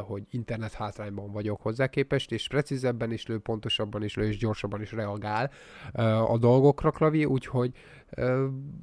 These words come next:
gyakorlatilag minden lehető trükköt be kell vetnem, és a következő pálya a, a Crash lesz, és ott, ott például nagyon csúnyán kikaptam.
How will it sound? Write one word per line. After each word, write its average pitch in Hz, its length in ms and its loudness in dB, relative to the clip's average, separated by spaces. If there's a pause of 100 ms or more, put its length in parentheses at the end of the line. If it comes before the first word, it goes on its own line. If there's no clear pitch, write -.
(320)
gyakorlatilag 139 580 2
minden 117 720 0 (200)
lehető 117 720 0
trükköt 113 640 -2
be 117 120 0
kell 107 260 -4
vetnem, 131 520 -2 (300)
és - 200 -2
a 139 40 0
következő 139 500 0
pálya 123 680 0
a, - 140 -10
a 117 140 -8
Crash 131 380 -2
lesz, 117 480 -4
és 107 640 -4
ott, 127 240 -2
ott 123 140 -2
például 120 260 -2
nagyon 117 160 -2
csúnyán 117 220 -6
kikaptam. 139 640 -4